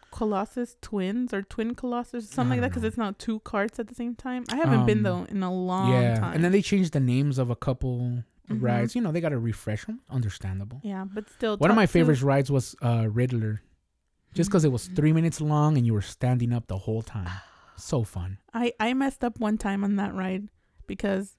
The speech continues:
Speaker 1: I wanted to go stand up and I wanted to go standing up, and then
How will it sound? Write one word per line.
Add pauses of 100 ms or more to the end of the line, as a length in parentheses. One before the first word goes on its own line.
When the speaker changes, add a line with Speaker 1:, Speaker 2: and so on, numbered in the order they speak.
Speaker 1:
I
wanted
to
go
stand
up
and (640)
I
wanted
to
go
standing
up, (300)
and
then